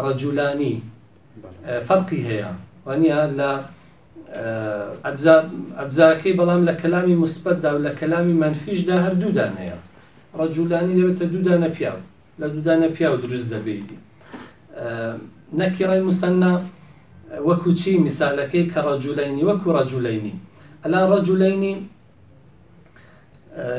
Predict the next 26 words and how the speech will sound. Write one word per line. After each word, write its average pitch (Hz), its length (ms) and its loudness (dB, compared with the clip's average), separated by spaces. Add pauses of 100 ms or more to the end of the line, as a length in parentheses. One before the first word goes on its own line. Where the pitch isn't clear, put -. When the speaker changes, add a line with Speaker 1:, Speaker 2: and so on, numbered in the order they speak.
Speaker 1:
نەکیڕەیەکی 170 720 2
مسەنایە 160 640 4 (640)
بە 165 140 2
نیسبەتی 175 520 0
ئەجزاکەی 143 800 0
کە 160 160 -4
دوو 175 180 6
دانە 156 320 6
ڕەجوولە، 139 460 4
ئە، - 800 -10 (680)
شامیلی، 160 680 4 (420)
ئە، 127 220 -6
ئەو 151 180 0
دوو 151 180 -2
دانە 147 300 0
ڕەجوولە 147 440 2
دێت 208 200 4
بە 131 120 0
یەک 113 180 -2
دەفعە. 110 320 -4 (920)
وانییە؟ 156 380 4 (500)
بەڵام 180 260 2 (100)
ئایا 190 260 4 (180)
کەلیمەی 156 520 2
ڕەجوولانی 151 640 2 (100)
حەسرێک 175 400 0